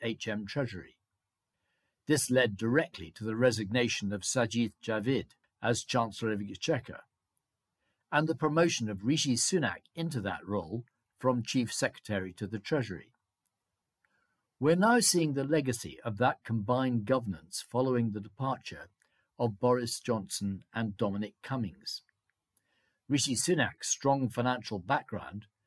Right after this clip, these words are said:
both in government and in commercial life before his election to Parliament in twenty fifteen, has effectively transferred H M Treasury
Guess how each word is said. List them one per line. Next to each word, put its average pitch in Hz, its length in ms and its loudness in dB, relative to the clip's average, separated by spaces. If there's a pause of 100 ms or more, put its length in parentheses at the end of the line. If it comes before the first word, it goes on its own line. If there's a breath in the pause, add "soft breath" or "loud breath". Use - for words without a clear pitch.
(320)
both 127 240 4
in 107 160 -2
government 123 540 0 (100)
and 131 220 0
in 117 180 -2
commercial 117 500 -2
life 110 380 -2
before 123 400 -2
his 107 160 2
election 107 520 -4
to 104 100 -14
Parliament 104 600 -4
in 104 200 -6
twenty 107 280 -2
fifteen, 110 720 -4 (840)
has 151 200 2
effectively 147 640 -2
transferred 139 1040 0
H 165 300 -2
M 113 180 0
Treasury 117 640 -2